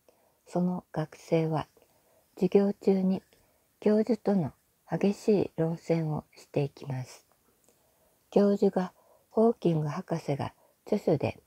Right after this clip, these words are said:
「神は死んだ」という言葉をこう説明している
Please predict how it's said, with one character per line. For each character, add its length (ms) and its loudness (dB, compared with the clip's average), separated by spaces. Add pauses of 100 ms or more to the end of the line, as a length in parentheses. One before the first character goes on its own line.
(580)
「神 300 2
は 100 -4
死 220 -8
ん 120 -8
だ」 180 -6 (460)
と 80 0
い 60 4
う 80 -4
言 240 -2
葉 200 0
を 100 -4 (340)
こ 160 2
う 80 0
説 320 -4
明 200 2
し 80 -14
て 200 0
い 100 0
る 120 0